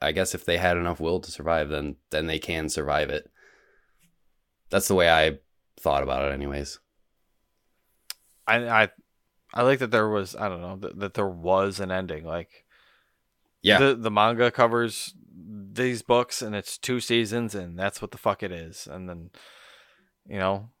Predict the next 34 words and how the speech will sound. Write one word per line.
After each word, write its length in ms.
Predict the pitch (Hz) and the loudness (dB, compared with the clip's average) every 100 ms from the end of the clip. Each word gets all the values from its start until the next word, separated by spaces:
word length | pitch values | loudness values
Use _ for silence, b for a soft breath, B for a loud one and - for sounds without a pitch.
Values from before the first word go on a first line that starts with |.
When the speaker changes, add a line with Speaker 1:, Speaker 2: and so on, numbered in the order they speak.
| _ | _
Speaker 2:
they 160 | 98 104 | -2 0
explained 400 | 95 - 110 101 | 0 2 2 4
it 80 | 101 | 6
all 240 | 104 104 | 8 8
away, 440 | 104 107 110 120 | 6 4 4 2
and 320 | 113 76 98 - | -2 -6 -10 -10
or 80 | 90 | -6
they 120 | 98 | -4
didn't 200 | 98 95 | -4 -4
try 200 | 104 101 | -2 0
and, 120 | 98 | 0
like, 260 | 92 92 - - - _ _ _ - | -2 -4 -10 -20 -20 _ _ _ -6
pull 180 | 110 | -2
any, 240 | 101 98 95 _ _ _ - | -2 -4 -8 _ _ _ -6
pull 140 | 113 | -2
any 140 | 101 | -2
fakes 580 | 92 104 101 - 117 - _ _ _ _ _ | -2 0 0 -2 -14 -16 _ _ _ _ _
or 160 | - 92 | -8 -6
just 420 | 85 95 - - | -6 -10 -10 -14
drag 320 | 90 101 95 | 0 4 4
it 80 | 92 | 2
out 220 | 90 92 | 2 0
for 100 | - | -2
too 140 | 95 101 | -8 -2
long. 340 | 95 95 101 | 0 0 -2
They 80 | 95 | -8
just 220 | 90 87 | -12 -8
followed 320 | - 90 92 | -4 -2 -4
the, 140 | 92 90 _ _ _ | -6 -14 _ _ _
followed 220 | 95 101 | -2 -2
the 80 | 104 | -2
books, 360 | 95 147 - 98 | -2 -2 -4 -12
and 180 | 92 | -10
they 240 | 87 87 | -8 -10